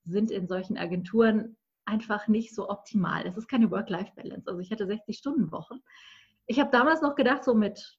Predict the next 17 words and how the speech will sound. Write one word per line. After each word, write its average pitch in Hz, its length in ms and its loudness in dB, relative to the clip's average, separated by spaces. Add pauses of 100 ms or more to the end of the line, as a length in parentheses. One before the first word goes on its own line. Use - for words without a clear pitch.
dreiundzwanzig, 180 580 -6
fünfundzwanzig, 214 400 -2
sechsundzwanzig, 214 600 -4
denkt 208 180 -2
man, 202 100 0
das 180 160 -2
muss 254 220 4
ich 226 140 0
mitmachen. 214 580 2 (180)
Ich - 100 -12
schaff's 254 300 -2
noch 196 160 0
nicht, 185 180 -2
ich - 160 -16
bin 220 120 2
noch 196 160 0
nicht, 196 280 -6